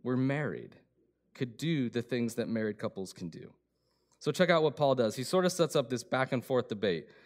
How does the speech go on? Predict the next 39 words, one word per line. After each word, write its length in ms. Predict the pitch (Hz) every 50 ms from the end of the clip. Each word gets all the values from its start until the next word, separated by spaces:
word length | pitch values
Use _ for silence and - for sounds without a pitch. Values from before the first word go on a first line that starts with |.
| - _ _
He 100 | - 147
quotes 320 | - - 196 190 190 -
the 80 | - 165
sound 340 | - - 180 170 175 180 170
bites 240 | 175 170 165 - 151
of 100 | 135 -
Corinthian 380 | - 175 170 165 175 170 156
culture, 320 | - - 165 165 - - 160
and 80 | 147
then 80 | 147 143
he 80 | 143
counters 420 | 139 - 156 156 156 151 147 135 135
it 160 | 143 143 - - - - - _ -
with 160 | 143 - -
biblical 360 | 160 151 143 135 131 - 131
truth. 280 | 123 - 143 131 120 135
I 80 | 131
made 200 | 135 151 170 185
this 220 | 170 165 - - 151
little 140 | 135 120
chart 420 | - - - 151 135 120 107 - -
for 220 | - 123 113 - - - _ -
us. 180 | 127 123 120
I 80 | - 147
don't 120 | 139 135
know, 60 | 127 120
maybe 240 | 117 135 135 139
it'll, 160 | 135 123 135 -
oh, 80 | - 208
look, 220 | 185 170 160 -
there 140 | - 147 135
it 40 | 127
is. 140 | 107 95 135
Okay. 200 | 160 - 131 - - - - - - -
Um, 280 | - 151 156 151 151 -
so 200 | - 202 185 160
Corinthian 480 | - - - 208 226 226 226 226 202
culture 380 | 175 - 208 208 190 - 180 170
here, 560 | 147 - - 220 220 175 151 143 147 147 147